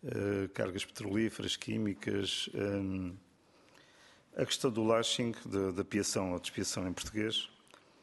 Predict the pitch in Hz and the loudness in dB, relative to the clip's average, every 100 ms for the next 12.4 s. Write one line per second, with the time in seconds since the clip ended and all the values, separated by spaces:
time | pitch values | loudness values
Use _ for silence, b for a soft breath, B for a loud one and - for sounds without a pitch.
0 | B B _ - - 110 101 - 107 - | B B _ -8 -2 -2 0 0 0 -2
1 | - 120 110 104 - 104 98 - 104 101 | -4 2 2 2 -2 -2 -2 0 0 0
2 | 101 101 - - 110 110 - B B B | 0 -4 -6 -2 -2 -4 -14 B B B
3 | B - 107 95 104 92 - 107 - 113 | B -10 -6 -2 -2 -2 -2 -2 -2 0
4 | 98 95 95 120 110 - - 110 107 113 | 0 0 -2 -2 -4 -6 0 2 2 -2
5 | - 98 104 98 104 98 - 107 113 - | -6 -2 -2 0 -4 -2 0 2 2 -2
6 | - - 107 101 - 110 101 107 107 101 | -6 -8 -6 -6 -4 -2 0 0 2 2
7 | - 110 101 107 113 101 - 101 101 92 | 2 0 2 0 0 -2 -6 -8 -4 -2
8 | - 107 104 87 85 - - B B B | 0 0 -2 -4 -6 -16 -20 B B B
9 | B - - - 104 98 107 - 107 104 | B -8 -4 0 0 2 0 2 2 2
10 | 104 104 107 92 101 98 - - 110 101 | 2 0 0 0 -2 -2 -4 -2 -4 -4
11 | - - B B B B B - 113 110 | -10 -14 B B B B B -12 -2 2
12 | 107 107 104 | 4 4 2